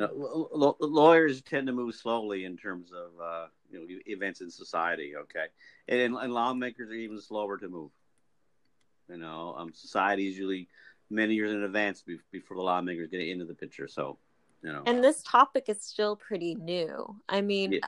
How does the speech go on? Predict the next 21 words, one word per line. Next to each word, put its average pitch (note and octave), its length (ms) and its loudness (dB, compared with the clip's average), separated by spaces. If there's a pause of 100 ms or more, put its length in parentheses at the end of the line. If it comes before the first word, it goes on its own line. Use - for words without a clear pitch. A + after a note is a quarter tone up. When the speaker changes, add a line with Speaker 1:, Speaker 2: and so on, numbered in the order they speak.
(100)
Speaker 2:
we G#3+ 200 2
Speaker 1:
Mm-hmm. D4 80 6
Speaker 2:
weren't B3+ 300 10 (100)
talking G3+ 500 -2
about F3 480 -4
mental F3+ 420 -8
illness F3 400 -8 (840)
in G3 260 -2 (140)
a F3+ 560 0
more F#3 440 0
public G3 480 4 (160)
format F3+ 600 0
until, F3 640 -4 (1000)
I A#3+ 100 6
mean, B3+ 180 0
we've C#4 120 0
been C#4 120 2
talking D4 320 2
about A#3+ 160 4
it G#3+ 140 -6
forever, F#3 520 -2